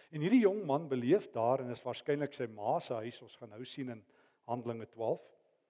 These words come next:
beleef daar hoe die Here Jesus die grootste ete ooit in die vroeë kerk, nee, nee, in die wêreld, ook in ons dag, uh, instel.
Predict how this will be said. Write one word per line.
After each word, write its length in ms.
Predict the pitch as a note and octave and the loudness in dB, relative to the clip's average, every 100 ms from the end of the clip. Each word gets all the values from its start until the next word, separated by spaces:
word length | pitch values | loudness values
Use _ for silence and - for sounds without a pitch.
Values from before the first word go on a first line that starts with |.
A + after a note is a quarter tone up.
| _ _ _ _ | _ _ _ _
beleef 380 | F3+ A#3 D4+ - | 4 6 6 4
daar 380 | D3 C#3 F#3 E3+ - _ _ _ _ _ _ _ _ C#3+ | 4 6 4 0 -14 _ _ _ _ _ _ _ _ -4
hoe 220 | F3+ F#3+ | -2 -2
die 160 | F3 E3 | 0 2
Here 160 | D#3+ | 2
Jesus 540 | D#3 F#3 A#3 - C3+ - | 0 0 -2 -2 -6 -4
die 120 | C3 | -10
grootste 460 | - F#3+ G3+ - - | 0 0 0 -6 -2
ete 260 | E3 F3+ D3+ | -2 0 -8
ooit 340 | D3 E3+ C3 - | -2 -2 -2 -6
in 80 | A#2+ | -14
die 60 | A#2+ | -8
vroeë 260 | C3 C3 - | -4 -4 -2
kerk, 300 | D3 A#2 - _ _ _ _ _ - | -4 -4 -12 _ _ _ _ _ -8
nee, 140 | C3+ C3+ | -4 -4
nee, 220 | A2+ G2+ _ _ _ _ | -8 -12 _ _ _ _
in 80 | C3 | -8
die 80 | A2+ | -4
wêreld, 440 | A2 C#3 B2 G2 _ _ _ _ _ _ _ _ C#3 | -2 -2 -4 -10 _ _ _ _ _ _ _ _ -4
ook 220 | C#3+ C#3+ | -2 -2
in 80 | C#3 | -4
ons 240 | C#3+ C3 | -4 -6
dag, 220 | - F#2 - _ _ _ _ _ _ _ _ _ _ | -12 -18 -18 _ _ _ _ _ _ _ _ _ _
uh, 160 | A2 A2 G#2+ _ B2+ | -10 -10 -14 _ -6
instel. 420 | B2 - B2 | -6 -14 -20